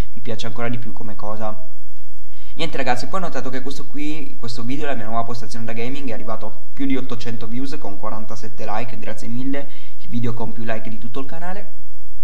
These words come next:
E niente ragazzi, adesso vi dirò un po' la mia storia del canale, però come ho già det-, come faccio ogni volta prima di iniziare ogni video, vi invito a seguirmi su Instagram,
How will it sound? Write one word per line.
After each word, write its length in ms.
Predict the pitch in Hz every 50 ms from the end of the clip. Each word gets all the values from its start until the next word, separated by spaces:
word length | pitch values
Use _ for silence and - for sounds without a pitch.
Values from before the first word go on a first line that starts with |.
| - - - - - - - - - - - - - - - -
E 100 | - -
niente 220 | 165 165 151 120 -
ragazzi, 280 | - - 113 107 -
adesso 360 | 127 127 135 131 - - 123 120
vi 100 | 120 120
dirò 180 | 117 120 117 120
un 140 | 113 113
po' 280 | - 123 120 110 110 - - - - - - - -
la 240 | 120 127 131 123 127
mia 200 | 131 127 127 123
storia 480 | 123 - - - - 131 127 120 120
del 160 | 120 117 117
canale, 340 | 113 - 175 175 170 165 135
però 200 | - - 131 110
come 180 | - - 117 117
ho 100 | 117 117
già 140 | 117 131 123
det-, 520 | 110 - 123 117 120 113 - - - -
come 320 | - - 113 110 107 - -
faccio 380 | - - 110 107 - - - 104
ogni 160 | 107 110 110
volta 260 | 110 110 110 107 107
prima 300 | 107 - - 110 104 101
di 140 | 101 101 101
iniziare 340 | 101 107 107 - - 110 107
ogni 180 | 107 113 117
video, 280 | 120 123 151 147 - 107
vi 80 | 107 107
invito 320 | 110 113 113 110 - 107
a 20 |
seguirmi 360 | 104 104 110 113 113 113 110 110
su 360 | - - 110 113 110 110 113
Instagram, 760 | 120 123 123 131 131 - 165 165 170 175 180 185 180 180 175